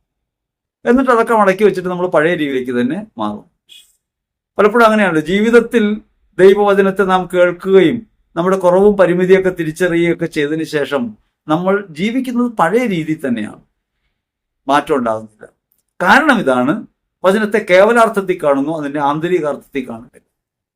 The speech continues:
ആന്തരികാർത്ഥത്തിൽ കാണുകയും ആളത്വമായ ക്രിസ്തുവിലാണ് നമ്മുടെ ജീവിതം എന്ന് ബോധ്യം ഉണ്ടാകുകയും ചെയ്യുമ്പോൾ മാത്രമേ നമുക്ക് വചനാനുസൃതം ഫലം പുറപ്പെടുവിക്കാൻ കഴിയൂ.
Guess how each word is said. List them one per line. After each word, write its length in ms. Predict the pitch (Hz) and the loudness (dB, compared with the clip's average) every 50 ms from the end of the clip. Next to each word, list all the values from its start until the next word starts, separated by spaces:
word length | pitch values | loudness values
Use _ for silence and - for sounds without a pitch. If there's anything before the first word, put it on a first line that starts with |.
| _ _ _ _ _ _ _ _ _ _ _ _ _ _ _ _ _ _ - - | _ _ _ _ _ _ _ _ _ _ _ _ _ _ _ _ _ _ 0 4
ആന്തരികാർത്ഥത്തിൽ 960 | 160 190 220 240 262 277 294 294 285 294 277 262 262 269 262 294 294 240 247 | 4 6 8 6 6 6 6 6 6 6 4 6 2 0 0 0 -2 0 2
കാണുകയും 640 | 233 208 202 208 208 190 180 175 180 208 233 233 - _ _ _ _ _ _ _ _ _ _ _ _ _ _ _ _ - | 2 4 4 4 4 4 4 4 4 2 0 -6 -10 _ _ _ _ _ _ _ _ _ _ _ _ _ _ _ _ 2
ആളത്വമായ 720 | 156 165 190 220 254 247 254 - 277 269 269 262 277 285 277 | 4 6 6 6 6 4 2 2 2 4 6 6 4 4 2
ക്രിസ്തുവിലാണ് 560 | 262 208 208 - 269 277 285 277 285 277 269 | -2 -8 -6 -4 -2 0 4 6 6 6 6
നമ്മുടെ 240 | 269 262 247 233 233 | 4 2 2 2 2
ജീവിതം 280 | 226 220 214 214 214 | 2 4 4 4 4
എന്ന് 120 | 208 208 202 | 2 0 0
ബോധ്യം 340 | 170 156 165 165 165 196 | 0 0 -2 0 -2 -2
ഉണ്ടാകുകയും 340 | 185 170 160 160 160 165 160 | -2 0 2 2 2 2 0
ചെയ്യുമ്പോൾ 300 | 151 156 151 147 151 147 | -2 -4 -4 -4 -4 -6
മാത്രമേ 500 | 143 139 123 123 135 135 139 135 127 120 - _ _ _ _ _ - | -6 -6 -6 -6 -6 -4 -4 -4 -6 -6 -10 _ _ _ _ _ -8
നമുക്ക് 300 | 131 139 147 147 - 156 | -6 -6 -6 -6 -6 -6
വചനാനുസൃതം 1120 | 151 143 135 131 139 139 185 190 196 202 208 208 208 208 - 190 180 170 180 175 170 170 | -4 -2 0 -2 -2 0 -2 -2 -2 -2 -2 -2 -2 -4 -4 -6 -6 -4 -6 -6 -8 -10
ഫലം 360 | - 147 139 147 175 202 214 208 | -6 -4 -2 -2 -2 -2 -2 -2
പുറപ്പെടുവിക്കാൻ 720 | 185 160 151 151 - 135 131 123 120 - 127 120 113 110 | -2 -2 -4 -6 -6 -6 -6 -6 -6 -6 -8 -10 -10 -10
കഴിയൂ. 180 | 104 101 95 | -16 -18 -20